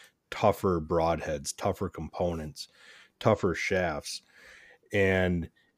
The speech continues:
they're talking about wanting to improve the lethality of the bow hunting, uh, family,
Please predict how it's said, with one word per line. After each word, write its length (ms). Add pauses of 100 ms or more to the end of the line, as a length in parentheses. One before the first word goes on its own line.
they're 440
talking 480
about 420 (160)
wanting 760
to 400
improve 960
the 140
lethality 1000 (840)
of 380
the 80
bow 300
hunting, 540 (1900)
uh, 220
family, 880